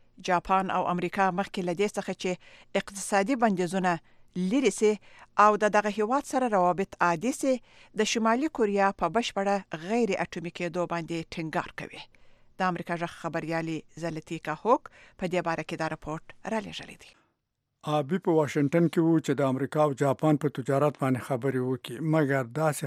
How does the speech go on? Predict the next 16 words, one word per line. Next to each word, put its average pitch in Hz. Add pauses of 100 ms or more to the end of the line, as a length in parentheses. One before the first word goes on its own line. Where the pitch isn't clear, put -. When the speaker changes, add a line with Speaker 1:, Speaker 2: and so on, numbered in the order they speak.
Speaker 2:
ښکاري 151
چې 151
د 135 (100)
شمالي 131 (120)
کوریا 139
د 127
مشر 147
سره 143
د 131 (140)
ټرمپ 151 (160)
راتلونکې 143
عالي 135
غونډه 131 (640)
په 156 (300)
اجنډا 139
کې 147